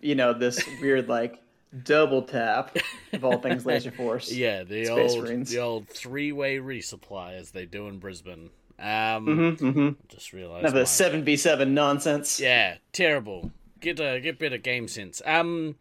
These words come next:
Speaker 2: a-, as you could see, uh, old Trout Than is not with us this week. Um, <laughs> he is, uh, he is currently, uh, on vacation. Uh, happy birthday to you, old timer. Um,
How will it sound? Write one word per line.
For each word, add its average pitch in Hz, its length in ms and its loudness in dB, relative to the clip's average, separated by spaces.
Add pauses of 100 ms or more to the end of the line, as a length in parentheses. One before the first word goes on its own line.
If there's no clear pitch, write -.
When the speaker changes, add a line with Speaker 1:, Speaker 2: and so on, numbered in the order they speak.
(640)
Speaker 2:
a-, 170 200 6
as 165 160 4
you 156 60 -4
could 143 180 -8
see, 165 480 0
uh, 131 240 -2
old 151 360 0
Trout 143 400 -4
Than 147 320 -2
is 123 240 -10
not 147 260 -6
with 135 180 -10
us 143 200 -4
this 147 240 -4
week. - 480 -8
Um, 127 420 -4 (300)
<laughs> - 540 -16
he 135 240 -6
is, 113 220 -8
uh, 110 440 -4
he 131 220 -8
is 113 220 -8
currently, 123 920 -8 (180)
uh, 107 220 -14
on 104 220 -12
vacation. 127 640 -8 (360)
Uh, 101 460 -10
happy 156 320 -4
birthday 127 380 -8
to 113 160 -14
you, 104 180 -12
old 113 220 -10
timer. 143 320 -8 (420)
Um, 98 640 -16